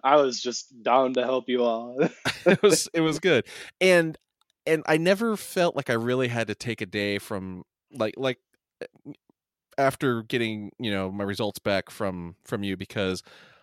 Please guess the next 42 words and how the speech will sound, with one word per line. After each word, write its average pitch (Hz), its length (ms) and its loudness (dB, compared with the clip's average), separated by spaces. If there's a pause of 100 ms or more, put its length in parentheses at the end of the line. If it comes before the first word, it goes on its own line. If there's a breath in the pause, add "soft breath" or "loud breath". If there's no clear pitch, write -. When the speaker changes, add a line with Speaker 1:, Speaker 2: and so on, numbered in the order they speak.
(160 loud breath)
Speaker 2:
I 135 180 4
knew 147 340 4
that 127 160 0
you 117 200 -4
weren't, 123 600 -2 (1200)
you 160 200 -2
were 165 100 8
trying 185 360 2
to 151 60 2
help 143 260 0
me 123 160 -2
get 110 340 -4
better, 90 360 -6 (160)
make 120 320 -2
better, 98 480 -2 (480)
create 135 320 0
better 104 180 0
stories 98 400 0
and 92 80 -8
stuff. - 200 -8
You 131 180 0
weren't 135 220 4
Speaker 1:
Yeah. - 20 6
Speaker 2:
just, - 320 -4 (400 soft breath)
yeah, 190 100 4
you 139 140 8
weren't 175 140 8
just 143 220 -4
being 127 280 0
like, 107 280 -2
"Oh, 110 260 4
I 127 80 4
don't 80 220 -4
like 95 260 0
this," 95 360 -4
you 135 80 -4
know. 98 200 -2 (720 soft breath)
There 165 100 4
was, 147 80 0 (720)
but, 151 280 0
like, 135 220 0
with 139 180 0